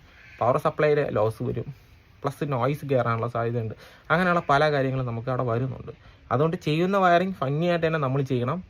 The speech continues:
പക്ഷേ അത് ഏറ്റവും ഷോർട്ട് വേ ആയിരിക്കണം. അങ്ങനെ ഷോർട്ട് വേ വരണമെന്നുണ്ടെങ്കിൽ നമ്മൾ ബോർഡ്, ഇതിനകത്ത് വയ്ക്കുന്ന ബോർഡുകളുടെ അറേഞ്ച്മെൻറ്റുകളും ആ ഒരു രീതി തന്നെ ആയിരിക്കണം എന്നുള്ളതാണ്. അപ്പോൾ, ആ, ഇത്രയും, ആ, മനസ്സിലാക്കാൻ എനിക്ക് പറ്റിയെന്ന് വെച്ച് കഴിഞ്ഞാൽ,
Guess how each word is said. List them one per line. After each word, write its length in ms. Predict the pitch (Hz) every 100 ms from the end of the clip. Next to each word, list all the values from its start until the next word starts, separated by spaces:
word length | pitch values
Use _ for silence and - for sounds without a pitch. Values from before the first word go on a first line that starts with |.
| -
പക്ഷേ 200 | 135 165 196 - - - -
അത് 80 | 165 175 170
ഏറ്റവും 200 | 180 175
ഷോർട്ട് 300 | 165 151 185 175
വേ 80 | 160 156 - 117
ആയിരിക്കണം. 420 | 117 123 120 110 - - 127
അങ്ങനെ 180 | 151 165
ഷോർട്ട് 220 | 151 151
വേ 80 | 160 170 156 139 135
വരണമെന്നുണ്ടെങ്കിൽ 680 | 135 156 165 135 123 123 - - - -
നമ്മൾ 140 | 151 165 143 - -
ബോർഡ്, 240 | 131 143 151 -
ഇതിനകത്ത് 340 | 135 139 139
വയ്ക്കുന്ന 360 | 131 127 135 143 190 - 131
ബോർഡുകളുടെ 400 | 123 135 127 127
അറേഞ്ച്മെൻറ്റുകളും 680 | 113 143 165 147 123 117 156 - - - - 139
ആ 40 | 151
ഒരു 100 | 143 127
രീതി 180 | 123 127
തന്നെ 160 | 117 113 104
ആയിരിക്കണം 380 | 104 104 - - 123 - - - 117
എന്നുള്ളതാണ്. 520 | 113 110 110 98 98 - - - - - -
അപ്പോൾ, 160 | 123 139 135 135
ആ, 20 | 127 120 143
ഇത്രയും, 320 | 151 175 175 156 147
ആ, 40 | 143 139 135
മനസ്സിലാക്കാൻ 500 | 143 139 147 147 156 156
എനിക്ക് 200 | 139 139 135
പറ്റിയെന്ന് 340 | 131 143 143
വെച്ച് 120 | 135
കഴിഞ്ഞാൽ, 160 | 143 151